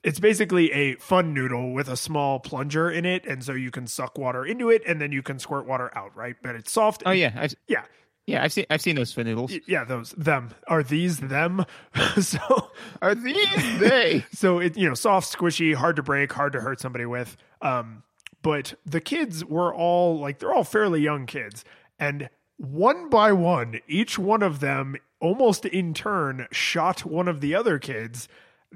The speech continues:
Speaker 1: that kid then complained, and one of the adults had to be like,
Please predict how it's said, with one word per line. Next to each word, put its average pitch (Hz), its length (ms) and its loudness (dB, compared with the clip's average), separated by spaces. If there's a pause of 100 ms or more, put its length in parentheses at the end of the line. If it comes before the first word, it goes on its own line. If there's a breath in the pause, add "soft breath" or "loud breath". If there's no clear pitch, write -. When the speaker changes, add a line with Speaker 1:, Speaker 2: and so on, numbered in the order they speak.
Speaker 1:
that 180 340 0
kid 170 340 0
then 160 300 2
complained, 147 840 -2
and 156 180 -2
one 180 160 2
of 156 120 -2
the 156 120 2
adults 175 380 -2
had 165 180 -4
to 147 60 -4
be 156 160 0
like, 147 320 0